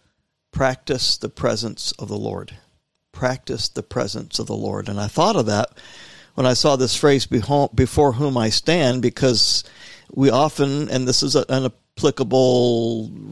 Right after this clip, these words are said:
um, diagnostic of this, that it, this, he's standing in the authority of God.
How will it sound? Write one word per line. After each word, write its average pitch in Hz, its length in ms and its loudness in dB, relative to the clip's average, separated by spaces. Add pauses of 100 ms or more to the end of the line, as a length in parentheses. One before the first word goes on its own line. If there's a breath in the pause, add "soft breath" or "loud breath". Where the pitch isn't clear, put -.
(300)
um, 107 800 -4 (720)
diagnostic 120 800 0
of 98 140 -4
this, 113 320 2
that 113 180 -4
it, 117 140 -6
this, 113 320 -6
he's 120 200 -4
standing 127 420 0
in 127 100 -4
the 120 100 -2
authority 127 600 2
of 98 120 -8
God. 107 460 -4